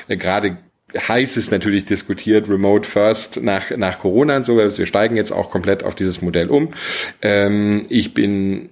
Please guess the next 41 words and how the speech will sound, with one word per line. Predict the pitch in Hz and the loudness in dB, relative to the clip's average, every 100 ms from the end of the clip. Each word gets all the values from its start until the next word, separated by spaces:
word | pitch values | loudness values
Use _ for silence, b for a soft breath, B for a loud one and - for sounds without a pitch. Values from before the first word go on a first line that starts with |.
| _ | _
als | 98 | -6
einer | 107 101 | -2 0
der | 95 101 | 2 4
wenigen | 120 120 110 104 | 4 4 4 2
im | 98 92 | 0 0
Führungsbereich | 123 120 110 110 - 101 92 92 92 95 - | 2 4 2 -2 -6 -2 2 4 2 2 -2
sehr | 92 98 95 92 90 - | 2 4 6 4 2 0
skeptisch, | - 143 - 170 170 | 0 0 2 0 2
was | 147 - | -2 -2
dieses | 127 123 | -4 -2
Thema | - 135 127 | -2 -2 -2
betrifft. | - - 175 - - B B B - 120 | -4 -4 -4 -8 -12 B B B -10 0
Äh, | 107 98 | 2 4
nicht, | 104 110 101 | 2 2 2
weil | 92 | 0
ich | 90 | 0
den | 90 | -2
Menschen | 90 92 | -2 -4
nicht | 87 | -6
die | 87 | -4
Freiheit | 87 95 117 107 123 113 | -2 0 0 0 -2 0
gönne | 110 113 104 | 2 4 4
oder | 95 92 | 2 4
geben | 107 117 | 2 2
möchte. | 110 113 - 101 | 2 0 2 2
Ich | 92 - | 2 -2
benutze | 95 95 95 | -2 -2 -2
es | |
auch | - 110 | -2 0
selber | 120 113 | 0 0
viel | 107 113 110 | 0 0 2
oder | 101 | 2
sowas, | 95 101 98 | 2 2 2
sondern | 95 90 90 92 90 | -2 -4 -2 -2 0
was | 90 | -2
ich | 92 | -2
mir | 95 90 | -4 0
sehr | 95 | 0
um | 90 | 0
die | 92 | -4
Kultur, | 98 - 131 160 190 | -6 0 4 4 4